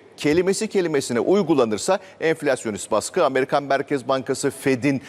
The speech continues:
faiz indiriminin yavaşlaması, hatta belki tam tersi istikamette bir politikaya geçilmesi. Yani bu riskler, e, ciddi olarak masada dururken ciddi bir pozitif hava esti. Şimdi bunun farkındalığı mı artmaya başladı? Bir yandan da bakıyorum,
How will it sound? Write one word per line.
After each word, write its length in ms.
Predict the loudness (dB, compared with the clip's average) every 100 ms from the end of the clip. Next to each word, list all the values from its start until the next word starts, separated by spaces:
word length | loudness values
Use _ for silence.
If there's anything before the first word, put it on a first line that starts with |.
| -16
faiz 420 | 2 4 4 2 0
indiriminin 600 | -2 0 2 2 2 2
yavaşlaması, 720 | 4 4 2 0 -4 0 0
hatta 340 | 0 0 2
belki 220 | 0 -2
tam 220 | -4 -4 0
tersi 300 | -2 0 -6
istikamette 680 | -6 -2 -2 0 0 0 -2
bir 140 | -4 -6 -14 0
politikaya 540 | 2 2 -2 2 2
geçilmesi. 580 | 2 -2 -2 -4 -2 -4 -6 0
Yani 260 | 0 2
bu 100 | -2
riskler, 360 | -4 -2 0 0 -4 -6
e, 300 | 2 4 4
ciddi 300 | 2 -4 0
olarak 280 | 2 4 2
masada 400 | -2 -2 -2 0
dururken 440 | 2 2 2 0 0 -8
ciddi 380 | -4 -2 0 0
bir 80 | 0
pozitif 540 | 2 2 0 -2 -4 -4 -18
hava 300 | 0 2 4
esti. 360 | 2 0 0 -8 -8 -6
Şimdi 440 | -2 2 0 2
bunun 240 | 2 2
farkındalığı 720 | 2 2 2 0 -2 2 2 2
mı 100 | 2
artmaya 340 | 0 0 2
başladı? 340 | 2 0 -2
Bir 40 | 0
yandan 300 | 0 0 -2
da 120 | 0
bakıyorum, 360 | 0 0 -2